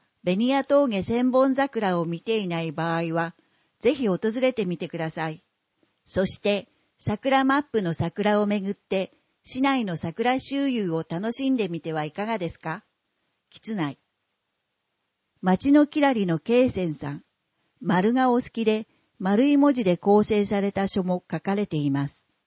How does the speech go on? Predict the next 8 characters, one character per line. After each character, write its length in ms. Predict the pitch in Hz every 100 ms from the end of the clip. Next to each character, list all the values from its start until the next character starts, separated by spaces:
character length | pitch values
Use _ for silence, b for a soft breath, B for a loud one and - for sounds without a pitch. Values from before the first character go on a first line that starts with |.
| _ _ _ _ _ _ _ _ _ _ -
角 280 | 254 302
が 140 | 247 202
な 160 | 214
い 100 | 240
と 120 | 196 165
こ 120 | 165
ろ 140 | 156
が 240 | 151 147